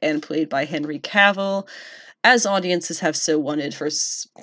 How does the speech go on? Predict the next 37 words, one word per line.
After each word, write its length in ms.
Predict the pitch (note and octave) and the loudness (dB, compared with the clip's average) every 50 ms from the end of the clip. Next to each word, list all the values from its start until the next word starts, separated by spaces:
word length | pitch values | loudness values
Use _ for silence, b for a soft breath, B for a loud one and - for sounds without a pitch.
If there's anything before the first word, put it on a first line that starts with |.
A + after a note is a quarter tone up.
| - F3+ F3 | -20 -16 -12
since 480 | - - - F3 D#3 - - - - | -8 -2 0 2 2 2 -2 -6 -6
two 160 | - - F3 E3 | -4 -4 -4 -2
thousand 300 | D#3+ D#3+ F3 - B3+ B3 | -2 0 4 6 6 6
seventeen, 680 | - - B3 C4 A3 C4 A#3+ - - A3+ G3+ E3+ - | 6 6 4 6 6 6 6 4 4 2 0 0 0
actually. 560 | D#3+ E3 F#3 - - G3 F#3 - D#3+ D#3+ B B B B B B B - | 0 -2 -2 -4 -6 -6 -2 -2 -2 -2 B B B B B B B -2
And 380 | - F3+ F3+ E3+ E3+ E3+ F3 | 2 4 6 6 4 4 2
James 300 | E3 F3 E3+ E3 E3 D3 | 0 0 0 0 0 -2
Gunn 280 | - F3 D#3+ D#3 E3 E3+ | 0 0 0 0 0 0
does 280 | E3 G3+ G#3 G#3 G#3+ - | 2 2 4 4 2 0
seem 320 | - - G3 F#3 F#3+ F3+ | -2 -2 -2 -2 -4 -4
to 120 | F3 G3 | -6 -4
get 180 | E3 F3 F3 - | 0 0 0 2
along 320 | D3+ D#3 D#3 D#3 D#3 D#3 | 2 2 2 2 2 0
really 220 | D3+ G3+ B3 B3 A#3+ | 2 2 2 2 2
well 240 | G#3+ G#3 G3+ G3+ F#3+ | 4 4 2 2 2
with 140 | F#3 - | 0 -2
Margot 380 | - F#3+ E3+ E3+ E3 E3+ E3+ E3 | -2 0 0 0 2 2 0 2
Robbie, 500 | D3+ D#3+ D3 D3+ D3+ D3+ D3+ D3 D3+ D#3+ | 2 2 2 2 2 2 2 2 2 2
A 320 | - - - - - D3 | 0 -2 -4 -4 -4 -4
K 320 | D3 - D#3 - - D3+ C3 | -4 -4 -6 -4 -4 -4 -6
A 60 | C3+ | -6
Harley 380 | - - G3+ G#3+ G#3 G3+ G3+ G#3 | -4 -2 -2 -2 0 -2 -6 -6
Quinn. 440 | - - G3 G3 F#3+ F#3 F#3 F#3 B B B B B B B B _ - | -6 -6 -4 -2 -2 -2 -4 -6 B B B B B B B B _ 0
Uh, 240 | - E3 E3 D#3+ | 2 4 4 4
so 260 | D#3+ D#3+ - G#3+ G#3+ - | 2 0 0 -2 -2 -2
at 140 | B3 A#3+ | -2 4
least 280 | C4+ D#4 D#4 D4+ - - | 6 6 6 6 4 0
we 120 | C4+ A#3+ | 0 0
know 160 | A3+ G#3 G#3 G3 | 0 0 0 0
that 120 | F#3 E3 | 0 0
we 120 | D#3+ F3+ | 0 -2
have 520 | F3+ F#3+ E3+ D#3+ D#3+ D#3+ D#3 D3+ - - - - | 0 2 2 4 4 4 2 0 -2 -8 -14 -14
those 500 | D#3+ D3 F#3 E3+ D#3+ E3+ D#3+ D#3+ - - | -6 -2 0 2 2 2 2 2 0 0
two 300 | - - F3 E3 D#3+ D#3 | 0 2 2 4 4 2
in 180 | D3+ D3+ D3+ | 2 -2 -4
a 60 | C#3 | -6
hopefully, 760 | D3+ C#3+ E3 D#3+ - - - C#3 C#3 D3 C3+ C#3 C#3+ C3+ C#3 | -4 -4 -4 -4 -4 -8 -12 -10 -10 -8 -8 -8 -8 -10 -12